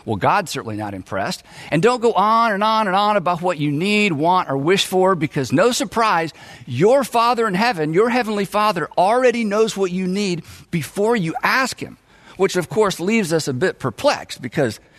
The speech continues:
if he already knows, then why pray? Which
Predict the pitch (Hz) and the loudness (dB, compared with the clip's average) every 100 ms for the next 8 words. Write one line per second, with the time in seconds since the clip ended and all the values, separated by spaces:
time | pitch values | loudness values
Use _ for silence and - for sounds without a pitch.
0 | - 170 143 - 180 240 185 135 135 247 | -6 -4 -2 0 2 2 2 2 2 2
1 | 190 147 - 139 120 110 - _ _ _ | 2 0 -4 -4 -4 -6 -10 _ _ _
2 | _ _ _ - 127 113 202 226 170 - | _ _ _ 0 0 0 0 0 -2 -6
3 | - _ _ _ 156 165 | -20 _ _ _ 0 0